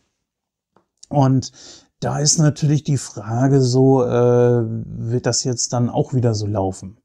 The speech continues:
Oder kriegen sie bis dahin dann ihren Verkauf, ihren Versand unter Kontrolle?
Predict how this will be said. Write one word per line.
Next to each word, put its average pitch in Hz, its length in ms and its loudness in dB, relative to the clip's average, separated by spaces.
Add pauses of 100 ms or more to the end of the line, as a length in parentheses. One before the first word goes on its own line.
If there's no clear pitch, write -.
(200)
Oder 160 240 2
kriegen 165 400 4
sie 139 120 2
bis 117 280 0
dahin 131 560 0 (320)
dann 127 320 2
ihren 127 520 2
Verkauf, - 680 -2 (200)
ihren 123 180 0
Versand 110 500 0 (260)
unter 127 260 0
Kontrolle? 123 580 0